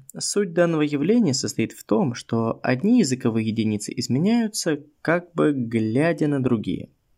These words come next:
Например, отдельные группы слов могут менять свои словообразовательные модели на более популярные и продуктивные. Возьмем, к примеру, английское слово cow, которое раньше имело множественное число kine,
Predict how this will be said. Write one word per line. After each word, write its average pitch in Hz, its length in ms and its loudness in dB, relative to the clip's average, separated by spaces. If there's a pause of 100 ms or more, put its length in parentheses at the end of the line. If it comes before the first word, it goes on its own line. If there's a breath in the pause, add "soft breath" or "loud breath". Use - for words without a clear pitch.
(160)
Например, 139 600 0 (200)
отдельные 135 500 4
группы 120 320 0
слов 220 340 0
могут 143 360 0
менять 135 300 0
свои 120 180 -4
словообразовательные 110 1000 0
модели 170 480 2
на 170 420 -2
более 120 480 0
популярные 180 760 0
и - 180 -6
продуктивные. 104 800 -4 (340)
Возьмем, 175 480 4
к 220 80 -8
примеру, 202 380 6
английское 143 540 4
слово 139 360 0
cow, 110 640 2 (160)
которое 120 360 2
раньше 175 340 2
имело 170 300 4
множественное 120 640 2
число 143 400 0
kine, 110 520 0